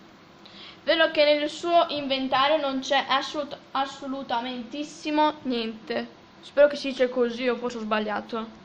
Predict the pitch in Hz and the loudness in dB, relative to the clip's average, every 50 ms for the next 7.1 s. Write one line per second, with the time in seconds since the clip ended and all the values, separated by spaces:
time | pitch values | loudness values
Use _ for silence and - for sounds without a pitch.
0 | - - - - - - - - - - - 240 247 240 233 - 247 226 233 233 | -20 -20 -20 -20 -20 -20 -20 -20 -14 -2 2 4 4 4 4 2 0 2 2 4
1 | 226 226 226 233 233 233 - - - - - - - - - - - - - - | 2 2 0 -4 -6 -12 -16 -20 -20 -20 -20 -20 -20 -20 -20 -20 -20 -20 -20 -20
2 | - - - - - - - - - - - - - - - - - 269 269 269 | -20 -20 -20 -20 -20 -20 -20 -20 -20 -20 -20 -20 -20 -20 -12 -4 0 0 2 2
3 | 262 254 262 262 262 262 294 277 277 277 277 254 247 262 262 254 262 254 - - | 2 2 0 0 -2 0 0 0 0 0 -2 -4 -4 -6 -8 -8 -10 -12 -12 -10
4 | 254 269 277 - - 339 359 370 381 381 359 359 349 339 339 359 330 302 285 302 | -8 -8 -8 -6 -4 -2 0 0 0 0 0 -2 -4 -4 -2 0 4 6 6 6
5 | 330 320 294 254 269 269 311 311 302 240 240 233 - - 294 302 302 - 285 262 | 4 2 -2 -4 -4 -2 -2 -2 -2 -4 -8 -10 -6 -2 -2 -2 0 0 -2 -2
6 | 254 254 240 - 254 254 269 277 277 277 - - 262 254 240 226 226 220 214 226 | -2 -4 -4 -2 0 0 0 0 -2 -4 -6 -8 -8 -8 -6 -6 -6 -6 -6 -6
7 | 226 226 | -8 -10